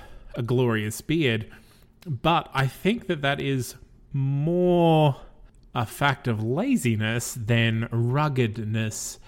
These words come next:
Uh, I'm pretty refined, I think. I do, I'm do, I don't do well when I'm, when I'm camping. I'm gonna put that all the way up to one hundred percent. I don't think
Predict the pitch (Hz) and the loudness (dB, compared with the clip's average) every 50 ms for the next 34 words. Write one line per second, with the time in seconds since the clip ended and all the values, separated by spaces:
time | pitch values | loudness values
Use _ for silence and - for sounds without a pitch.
0 | - - - - - - - - 110 110 110 110 110 110 117 120 - 151 180 240 | -20 -20 -20 -20 -20 -12 -4 -2 0 2 4 4 4 4 2 2 0 -2 -2 -2
1 | 277 277 - - - 190 170 147 131 117 110 113 - - - 120 117 113 110 113 | -4 -6 -6 0 2 4 4 4 4 2 0 -2 -4 -2 0 0 2 2 2 2
2 | 110 107 110 107 101 - 113 107 104 104 - - 143 165 180 160 151 151 - 147 | 2 0 0 -2 -2 -2 -4 -4 -4 -6 -6 -4 -4 -2 -2 -4 -4 -2 -2 0
3 | 170 160 139 131 135 156 160 160 143 123 - 127 117 107 110 110 107 110 107 104 | 0 2 0 2 2 0 0 2 0 0 0 0 0 0 0 0 -2 -2 -2 -2
4 | 104 104 107 104 - - - - - - - - - - 113 104 104 107 104 - | -2 -4 -4 -6 -10 -16 -20 -20 -20 -20 -20 -20 -10 -6 -4 -4 -4 -4 -6 -6
5 | - 113 104 101 - 131 160 202 202 151 - - 120 110 123 113 113 - 117 120 | -4 -4 -4 -4 -4 -6 -4 -4 -2 -2 -2 -4 -2 0 0 -2 -2 0 -2 -2
6 | 120 120 117 113 110 107 104 - - 117 107 107 107 107 104 104 104 101 101 - | 0 0 0 0 -2 -2 -4 -6 -6 -6 -4 -2 -2 -2 -2 -2 -4 -4 -8 -12
7 | - - - 110 101 104 107 123 135 143 143 123 107 110 110 104 98 - | -12 -10 -8 -8 -6 -4 -2 0 0 0 0 -2 -2 -4 -6 -6 -8 -14